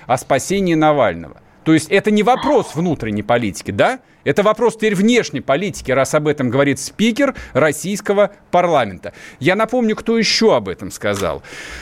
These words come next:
Об этом сказал, а, так, глава службы внешней разведки.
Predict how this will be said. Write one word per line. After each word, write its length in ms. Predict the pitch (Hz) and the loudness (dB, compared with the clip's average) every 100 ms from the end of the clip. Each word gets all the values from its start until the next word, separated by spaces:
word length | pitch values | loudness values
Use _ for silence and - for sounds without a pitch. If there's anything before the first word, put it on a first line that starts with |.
| - - - | -18 -18 -4
Об 240 | - 185 | -2 2
этом 280 | 233 220 170 | 0 0 -4
сказал, 600 | - 175 156 170 156 139 - | -2 -2 2 2 2 0 0
а, 600 | 156 160 160 160 160 151 135 - - | 2 4 4 4 2 0 -4 -14 -4
так, 600 | 156 143 131 120 104 - 123 113 | 0 2 4 0 -2 -2 2 2
глава 400 | 120 170 202 247 | 2 2 4 2
службы 460 | - 220 254 202 196 | 0 -2 -2 0 0
внешней 440 | 196 226 - 220 | 2 0 2 2
разведки. 680 | 226 208 214 233 160 - - | 2 2 0 0 0 -4 -20